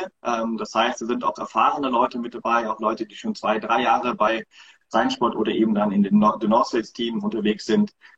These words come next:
sind mit dabei und die können einen dann immer super unterstützen, auch super abholen, nochmal den ein oder anderen Tipp geben und da ist es eigentlich egal, welchen Hintergrund man vom Studium oder von der Ausbildung her hat. Ähm, solange man Spaß am Sport hat,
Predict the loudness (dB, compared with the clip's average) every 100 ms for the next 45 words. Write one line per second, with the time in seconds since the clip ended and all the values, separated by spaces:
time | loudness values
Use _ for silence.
0 | _ 6 8 6 4 2 4 2 2 2
1 | 0 0 -2 2 2 2 4 4 2 2
2 | 0 -2 0 4 4 2 0 -4 -2 -4
3 | -2 -2 0 0 -2 0 2 2 4 4
4 | 6 2 -2 _ _ _ _ 2 4 4
5 | 2 2 2 4 2 2 0 0 -4 2
6 | 2 4 2 -2 -4 0 2 0 -4 -2
7 | -2 -2 0 2 2 0 2 6 6 6
8 | 2 0 0 0 2 0 0 -2 -4 -4
9 | 0 0 0 -2 -2 0 0 0 -2 -4
10 | -4 0 0 -2 -10 _ _ _ -2 2
11 | 2 4 2 2 2 2 2 2 2 -2
12 | -2 -4 -2 2 2 2 0 -2